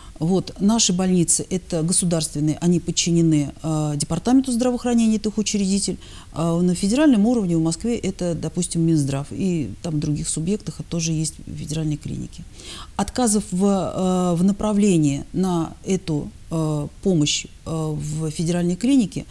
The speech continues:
у нас не было ни в прошлом году, ни в позапрошлом, ни ранее. Я вам абсолютно откровенно говорю, я вот, э, записку свою вытащила. Две тысячи девяносто восемь человек пролечились в федеральных клиниках в прошлом году,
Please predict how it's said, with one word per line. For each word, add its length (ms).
у 80
нас 180
не 140
было 140
ни 120
в 60
прошлом 400
году, 200
ни 120
в 80
позапрошлом, 680
ни 80
ранее. 380
Я 220
вам 120
абсолютно 560
откровенно 480
говорю, 480
я 260
вот, 240
э, 320
записку 460
свою 280
вытащила. 580
Две 300
тысячи 320
девяносто 500
восемь 320
человек 560
пролечились 600
в 20
федеральных 540
клиниках 480
в 60
прошлом 420
году, 340